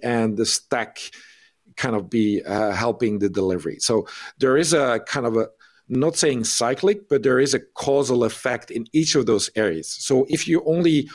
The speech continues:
are focused on, "I'm gonna scan my code and that's secure and my stack and I'm done with DevSecOps,"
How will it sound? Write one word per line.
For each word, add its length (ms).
are 100
focused 580
on, 280
"I'm 140
gonna 200
scan 340
my 160
code 400
and 120
that's 200
secure 420
and 180
my 120
stack 340
and 100
I'm 200
done 180
with 160
DevSecOps," 680